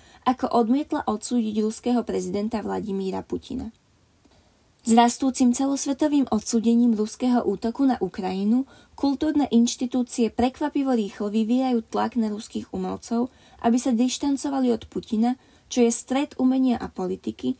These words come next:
ktorý núti organizácie čeliť otázkam o slobode prejavu a o tom, či by mali kontrolovať názory umelcov. Inštitúcie požadujú, aby umelci, ktorí v minulosti Putina podporovali,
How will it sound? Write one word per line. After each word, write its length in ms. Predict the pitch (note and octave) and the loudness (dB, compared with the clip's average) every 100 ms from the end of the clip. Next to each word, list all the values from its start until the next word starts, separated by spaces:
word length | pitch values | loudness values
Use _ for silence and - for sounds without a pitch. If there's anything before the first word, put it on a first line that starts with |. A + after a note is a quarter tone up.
| - _ - | -10 _ -4
ktorý 240 | C4 B3+ | 0 4
núti 380 | B3 C4+ - C4+ | 4 2 -2 0
organizácie 880 | A#3 A3 A#3 A#3 A#3 A#3 - B3 A#3 | 0 0 0 0 0 -2 0 0 0
čeliť 320 | B3+ A3+ - | 0 -2 -4
otázkam 560 | G3 G#3+ A3+ - C4 A3+ | -8 -4 -4 -2 -4 -2
o 80 | |
slobode 460 | - G#3+ G#3 A3 F#3+ | -2 -2 -2 -2 -2
prejavu 480 | - F#3+ G#3 A3+ C4+ - _ - | -4 -6 -4 -4 -6 -8 _ -12
a 160 | F#3+ - | -10 -6
o 80 | G3+ | -6
tom, 260 | - C#4 C#4 _ _ | -2 -2 -4 _ _
či 160 | - C4+ | -4 0
by 80 | C#4+ | 2
mali 240 | C4+ B3 | 2 0
kontrolovať 640 | - A3 A#3+ A#3 A3+ A3 | 0 0 0 0 0 0
názory 400 | G#3 G3 F#3 G3 - | 0 -2 -4 -6 -6
umelcov. 580 | F#3 F3+ - - F#3+ G#3 _ _ _ - | -8 -8 -8 -10 -12 -14 _ _ _ 2
Inštitúcie 800 | A3+ A#3 - G#3+ G#3 F#3+ G3 F#3+ | 4 4 0 0 0 0 -4 -4
požadujú, 720 | G3 G3 G3 G3+ A3+ B3 D4+ - _ _ | -6 -6 -4 0 2 2 0 -6 _ _
aby 220 | A#3+ A3+ B3 | 0 2 4
umelci, 480 | B3+ D4+ C4 G#3 | 2 2 -2 -6
ktorí 240 | - G3 G3 | -6 -6 -2
v 20 | G#3 | 0
minulosti 480 | G#3+ G#3+ G#3 - G#3+ | 0 0 -2 -4 -6
Putina 400 | - G3+ G#3+ G3 | -6 -6 -6 -6
podporovali, 720 | F#3+ F#3 - F#3 F#3+ G#3 A#3+ | -6 -8 -8 -8 -6 -2 -2